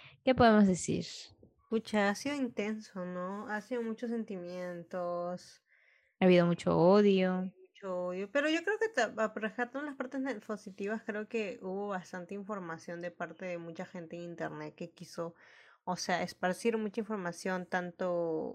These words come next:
Speaker 2: verídica como falsa, ¿no? Pero creo, quiero pensar en positivo y quiero pensar que mucha gente se inmiscuyó mucho en política para leer, para informarse. O sea,
Speaker 1: Ajá.
Speaker 2: obviamente eso no es el porcentaje de todo el Perú, pero vi mucha actividad en redes sociales y eso es, me parece algo positivo para recalcar.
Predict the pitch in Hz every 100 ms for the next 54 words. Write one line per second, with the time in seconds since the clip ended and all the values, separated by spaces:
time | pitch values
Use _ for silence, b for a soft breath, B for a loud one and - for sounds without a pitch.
0 | - 196 220 285 294 302 285 220 180 196
1 | 196 202 208 185 185 202 208 185 196 208
2 | 220 - - 202 208 196 196 196 208 196
3 | 180 170 170 180 175 165 165 165 165 165
4 | 185 165 165 165 165 165 - 220 - 175
5 | 165 - 180 185 - 175 180 180 175 185
6 | 180 165 160 160 165 165 165 156 160 170
7 | 170 165 165 170 - 165 165 165 160 -
8 | 170 - B 214 185 - 233 247 247 240
9 | 240 226 233 214 208 202 202 - 185 180
10 | 175 185 180 180 180 175 175 185 170 160
11 | 180 190 190 190 190 196 190 180 165 165
12 | 160 165 165 165 165 160 160 165 - 180
13 | 180 165 170 170 180 170 170 170 - 185
14 | 185 165 180 180 175 165 165 170 170 165
15 | 170